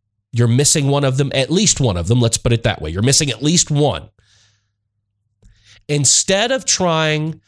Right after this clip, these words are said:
to find other avenues and teams to help and all of these other things and options that people are readily and available to sell you out there, stop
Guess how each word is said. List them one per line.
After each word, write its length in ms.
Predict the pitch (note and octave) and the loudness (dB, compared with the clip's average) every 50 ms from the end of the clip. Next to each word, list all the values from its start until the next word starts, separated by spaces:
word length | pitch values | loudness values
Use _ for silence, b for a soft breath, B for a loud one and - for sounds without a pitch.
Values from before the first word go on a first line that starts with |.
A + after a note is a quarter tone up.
| _ - _ | _ -8 _
to 100 | - C#3+ | -4 -2
find 400 | - - C#3+ C#3 B2 A#2+ A#2+ _ | 0 0 0 2 0 0 -2 _
other 300 | C#3 D3+ E3+ G3 G3+ F3 | 0 0 0 0 -2 0
avenues 720 | D3+ D3+ D3 C#3+ C#3 C#3 C3+ C#3 C#3 C#3 C#3 C#3 B2+ - - | 0 -2 0 0 0 0 2 2 2 2 0 0 0 -2 -2
and 240 | A2 G#2 F#2 G2 - | -4 -4 -4 -2 -4
teams 460 | - - F#3 F#3+ F#3+ F#3+ F3+ - - | -2 0 0 2 2 2 2 0 0
to 80 | - | -2
help 460 | - - - C#3 C#3+ C#3 C#3+ C#3 - - B B B B B B B | -6 -4 -2 0 0 0 -2 -4 -6 -14 B B B B B B B
and 160 | A#2+ G#2+ - - | -2 -2 -2 -2
all 260 | - C#3+ F3 G#3 G#3+ | -4 -2 0 0 0
of 100 | A3 G3+ | 0 -2
these 200 | G3+ A3+ G#3+ F3+ | -2 -2 -2 0
other 180 | G#3 G3+ G3+ G3 | 0 0 0 -2
things 460 | F#3 - G3 F#3+ F#3 F3+ F3+ F3+ D3 | -2 -2 -2 0 0 0 0 0 -2
and 80 | E3 - - | -2 0 0
options 500 | D3+ D#3+ - - - - D3+ D3+ - - | -2 -2 0 0 -2 0 0 -2 0 -2
that 180 | C3+ - - | -4 -4 0
people 300 | - C#3+ D3+ - D#3 D#3+ | 0 0 0 2 0 0
are 80 | D#3+ D#3 | 0 2
readily 580 | C3 B2 C#3 D3+ D3+ D#3+ D#3 D3+ D3+ D#3 - | 2 2 2 2 2 0 0 0 0 -2 0
and 180 | - B2+ B2+ B2+ | 0 0 2 2
available 600 | B2+ B2 A#2+ D3+ D3 D#3+ D3+ D3 C3+ C3+ C#3 C#3 B2+ B B B B B | 2 2 2 2 2 2 2 0 0 0 0 -2 -2 B B B B B
to 80 | - C3+ | -2 0
sell 460 | - - - - D#3+ E3+ F3 F3 F3 | 2 2 2 2 0 0 0 0 -2
you 280 | D#3 B2+ G#2+ G#2+ G2+ G#2 | -2 0 0 0 2 2
out 240 | G2+ G2 F#2 - - | 0 0 -2 -2 -4
there, 300 | D#2 - - - - - _ _ _ _ _ _ _ _ _ _ _ B B B B B _ - - - | -6 -6 -6 -10 -12 -12 _ _ _ _ _ _ _ _ _ _ _ B B B B B _ -20 -14 -4
stop 760 | - - - - - - - E3+ D#3+ F3 G3 - - - | 0 0 2 2 0 0 0 0 0 0 -2 -4 -6 -14